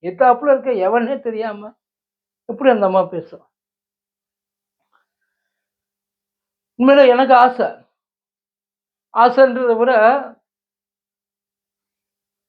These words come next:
அது ஒரு விதமான ஏக்கம். ஒருவேளை ஆண்டவன் அருள் இருந்தா நம்ம, அதாவது நம்மளை பார்த்துக்கிட்டு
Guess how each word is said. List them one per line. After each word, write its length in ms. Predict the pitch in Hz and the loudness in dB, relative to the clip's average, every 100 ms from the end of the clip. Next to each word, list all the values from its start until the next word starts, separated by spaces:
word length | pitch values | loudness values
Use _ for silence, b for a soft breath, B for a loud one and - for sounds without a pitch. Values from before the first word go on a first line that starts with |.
| _ | _
அது 120 | 220 220 | 0 2
ஒரு 120 | 208 | 2
விதமான 340 | 202 208 233 254 202 | 2 2 2 2 2
ஏக்கம். 320 | 233 233 - - _ _ _ _ _ _ _ _ _ _ _ _ _ _ _ _ _ _ _ _ _ _ _ _ _ _ _ _ _ _ _ _ | 0 -2 -12 -20 _ _ _ _ _ _ _ _ _ _ _ _ _ _ _ _ _ _ _ _ _ _ _ _ _ _ _ _ _ _ _ _
ஒருவேளை 420 | 175 202 226 269 254 220 | 0 4 6 6 6 4
ஆண்டவன் 440 | 247 233 214 202 160 - | 0 -2 -2 -6 -12 -4
அருள் 340 | 170 202 202 | -4 -2 -6
இருந்தா 360 | 185 202 190 202 156 - _ 160 160 | -6 -4 4 4 4 -4 _ -10 -10
நம்ம, 160 | 170 170 160 160 | -6 -6 -6 2
அதாவது 320 | 190 196 190 139 113 _ _ _ _ _ _ | 2 2 0 -2 -8 _ _ _ _ _ _
நம்மளை 360 | 160 165 185 180 - | -6 -2 2 2 2
பார்த்துக்கிட்டு 560 | 196 214 - 226 226 | -2 -4 -6 -10 -8